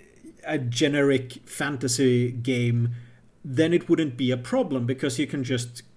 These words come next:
make up your own fantasy world, or, or it doesn't even have to be a, a whole country. It could just be a small province somewhere,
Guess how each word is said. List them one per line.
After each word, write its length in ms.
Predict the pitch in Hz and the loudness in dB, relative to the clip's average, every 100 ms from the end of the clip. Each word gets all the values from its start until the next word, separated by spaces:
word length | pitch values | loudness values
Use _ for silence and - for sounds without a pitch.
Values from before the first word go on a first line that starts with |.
| - | -12
make 540 | 143 135 143 135 120 131 | -4 0 2 0 -2 -4
up 260 | 123 120 | -4 -2
your 220 | 127 127 | 0 2
own 500 | 147 143 135 123 120 - - - _ - | 4 4 2 2 -2 -4 -16 -20 _ -16
fantasy 680 | - 139 127 120 127 120 | -6 -2 -2 -2 -2 0
world, 420 | 117 127 127 123 123 | 4 4 4 4 2
or, 160 | 123 | 0
or 320 | 127 127 120 120 | 0 0 0 -2
it 680 | 117 135 131 - - 240 151 | -6 -8 -8 -12 -18 -12 -2
doesn't 320 | 156 151 160 | 0 0 -4
even 320 | 170 151 143 | -2 -2 -2
have 200 | 135 127 | -4 -6
to 80 | - | -4
be 180 | 123 127 | 0 2
a, 180 | 127 - | 0 -4
a 120 | 117 | -4
whole 320 | 135 127 120 | 2 2 0
country. 720 | 120 247 233 - 175 131 131 | -2 -4 -4 -2 0 2 2
It 120 | 123 | 0
could 140 | - 120 | -4 -2
just 240 | 120 120 | -2 -2
be 140 | 117 117 | -2 -2
a 40 | |
small 260 | 120 117 113 | 0 -2 -4
province 500 | - 220 214 160 135 | -4 -4 -2 -4 -4
somewhere, 420 | 135 127 123 | -6 -2 -2